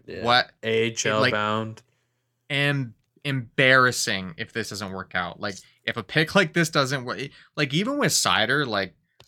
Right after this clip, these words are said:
Speaker 2: I don't know, Seider had some, like, pretty good pedigree. Like, I know a lot of people weren't sure about him, but,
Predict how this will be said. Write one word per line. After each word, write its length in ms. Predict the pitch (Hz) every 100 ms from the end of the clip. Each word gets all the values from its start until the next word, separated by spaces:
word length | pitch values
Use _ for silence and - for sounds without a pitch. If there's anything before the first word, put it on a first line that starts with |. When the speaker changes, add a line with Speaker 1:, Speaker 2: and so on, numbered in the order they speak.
| _
Speaker 2:
I 100 | 135
don't 120 | 156
know, 80 | 101
Seider 440 | 95 - 165 226 107
had 320 | 113 123 113
some, 160 | -
like, 160 | 92 90
pretty 240 | - 113
good 160 | 104 95
pedigree. 480 | - 101 95 90 92
Like, 240 | 92 98
I 120 | 101
know 180 | 110 127
a 20 |
lot 160 | 120 113
of 80 | 107
people 260 | 117 104
weren't 200 | 92 90
sure 300 | - - 110
about 260 | 113 95 98
him, 100 | 98
but, 240 | 92 95